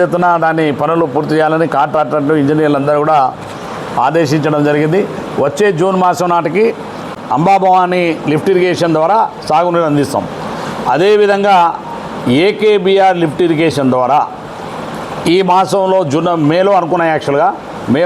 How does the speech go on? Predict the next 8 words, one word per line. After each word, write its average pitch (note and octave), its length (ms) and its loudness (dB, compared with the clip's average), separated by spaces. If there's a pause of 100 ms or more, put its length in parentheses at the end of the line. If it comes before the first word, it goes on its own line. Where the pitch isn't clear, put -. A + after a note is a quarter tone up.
వరకు F#3+ 220 0
మా F3 60 2 (100)
టార్గెట్ E3 340 2
అనుకున్నా, C#3+ 260 0 (560)
కనీసం F#3+ 480 0
జూలైలో, F3+ 380 2 (180)
ఈ G3+ 120 4
జూలైలోనే F#3+ 380 2